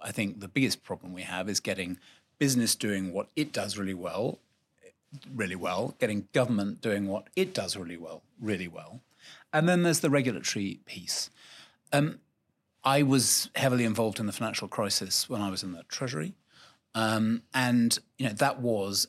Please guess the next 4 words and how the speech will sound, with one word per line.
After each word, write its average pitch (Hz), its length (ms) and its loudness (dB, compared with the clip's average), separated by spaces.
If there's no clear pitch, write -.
a 98 460 -4
colossal 120 840 0
global 98 640 -2
event - 560 -6